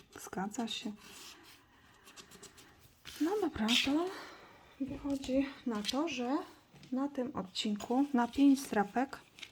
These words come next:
e, jest pięćdziesiąt złotych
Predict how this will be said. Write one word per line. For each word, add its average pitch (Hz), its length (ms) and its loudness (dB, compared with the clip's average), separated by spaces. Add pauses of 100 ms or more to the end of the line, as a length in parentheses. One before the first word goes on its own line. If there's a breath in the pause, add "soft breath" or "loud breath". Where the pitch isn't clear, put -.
(1040 loud breath)
e, 214 500 -2
jest 226 380 -2
pięćdziesiąt 214 600 -2
złotych 208 560 -4